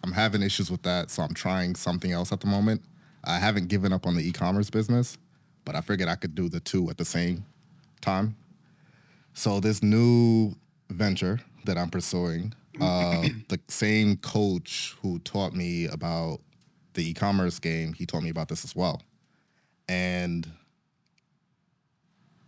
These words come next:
Speaker 1: I'm trying out the venture. I, I made, uh, the content that I needed to make. And in my head, I'm, I'm a bit of a perfectionist. So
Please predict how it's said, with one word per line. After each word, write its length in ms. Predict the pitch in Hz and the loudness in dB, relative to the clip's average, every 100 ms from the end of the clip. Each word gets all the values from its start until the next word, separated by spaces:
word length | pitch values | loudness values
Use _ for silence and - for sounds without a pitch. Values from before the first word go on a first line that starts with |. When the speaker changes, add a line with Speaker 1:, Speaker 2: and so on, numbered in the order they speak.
| _ _ _ _ _ _ _ _ _ _ _ _ _ _ 101 | _ _ _ _ _ _ _ _ _ _ _ _ _ _ -6
Speaker 1:
I'm 140 | 95 | -4
trying 300 | - 110 117 | 0 4 4
out 80 | 131 | 4
the 60 | 143 | 6
venture. 380 | 104 - 101 120 - 92 | 4 4 0 -2 -6 0
I, 400 | 92 92 90 87 - | 2 2 0 -2 -8
I 100 | 90 | -4
made, 280 | 87 95 98 | -2 2 2
uh, 400 | 98 98 98 95 | 2 2 0 0
the 140 | 90 95 | -2 -4
content 720 | 101 92 87 90 87 90 - | 0 0 0 -2 -2 -2 -4
that 100 | 95 | -2
I 60 | 87 | 0
needed 220 | 90 85 | 0 -2
to 60 | 85 | -4
make. 380 | 78 78 - _ _ _ _ _ _ - | -2 -4 -10 _ _ _ _ _ _ -4
And 540 | 92 87 85 85 82 - _ _ _ _ _ _ - | -2 0 -2 -4 -6 -10 _ _ _ _ _ _ 0
in 100 | 113 | 4
my 160 | 107 117 | 4 6
head, 200 | 113 101 - | 4 2 0
I'm, 200 | 104 110 | 0 2
I'm 120 | 107 | 2
a 40 | 113 | 4
bit 300 | 107 113 101 | 2 2 0
of 120 | 95 | 0
a 80 | 92 | -4
perfectionist. 760 | - - 92 - 104 117 - - - - | -6 -6 -4 -2 -2 -2 -8 -18 -20 -8
So 480 | - 95 87 85 | -4 -2 -2 -4